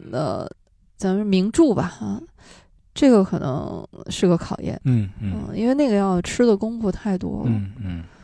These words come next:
Speaker 1: 你说有几个人能像曹英先生一辈子我就翻译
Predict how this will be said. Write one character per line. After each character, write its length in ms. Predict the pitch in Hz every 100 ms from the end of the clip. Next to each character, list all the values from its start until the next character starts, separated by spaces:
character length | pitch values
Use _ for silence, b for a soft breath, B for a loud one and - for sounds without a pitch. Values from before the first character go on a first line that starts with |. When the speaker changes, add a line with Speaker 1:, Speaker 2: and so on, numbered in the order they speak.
| b b b _
Speaker 1:
你 80 | 202
说 140 | 233
有 180 | 240 220
几 200 | 233 -
个 140 | 180 202
人 260 | 190 190
能 140 | 185 180
像 460 | - 185 170 170
曹 240 | - - 170
英 160 | 185
先 220 | 196 190 185
生 180 | 175
一 80 | 170
辈 180 | 175 196
子 80 | 175
我 100 | 165
就 160 | - 202
翻 280 | - 180
译 200 | 175 160